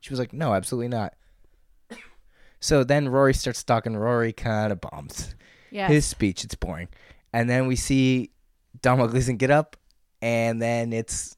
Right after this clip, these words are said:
Speaker 1: Harry.
Speaker 2: Yeah.
Speaker 1: And he bombs it hard.
Speaker 2: Yes.
Speaker 1: And then we see him get up again,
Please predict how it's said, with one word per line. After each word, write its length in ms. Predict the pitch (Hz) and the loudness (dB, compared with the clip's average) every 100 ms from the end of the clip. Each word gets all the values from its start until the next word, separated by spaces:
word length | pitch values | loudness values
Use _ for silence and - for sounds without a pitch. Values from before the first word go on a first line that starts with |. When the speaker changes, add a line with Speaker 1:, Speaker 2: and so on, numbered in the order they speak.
| - | -6
Speaker 1:
Harry. 500 | - 131 113 87 - - | 4 6 6 2 -6 -4
Speaker 2:
Yeah. 340 | 214 175 180 - | -2 0 -2 -4
Speaker 1:
And 160 | 117 117 | -4 -4
he 840 | - - - - 180 160 131 113 | -6 -2 2 4 4 2 0 -2
bombs 560 | 95 107 95 90 85 - | -2 -2 -2 -4 -8 -10
it 160 | - - - - _ | -10 -16 -20 -20 _
hard. 760 | _ - - 131 110 78 - - - | _ -8 -2 0 0 -2 -8 -14 -14
Speaker 2:
Yes. 460 | 202 196 - - - _ - - - - - - - - - - - | -10 -8 -8 -10 -14 _ -20 -20 -16 -16 -16 -14 -14 -16 -20 -12 -4
Speaker 1:
And 240 | 117 113 | -2 0
then 340 | 123 139 143 135 | 2 2 2 0
we 140 | 131 | -2
see 600 | - - 135 127 120 120 | -4 -4 -2 -2 -2 -2
him 140 | 127 | -2
get 160 | 123 131 | -2 -2
up 120 | 123 | -4
again, 280 | 127 151 156 | -2 -2 -4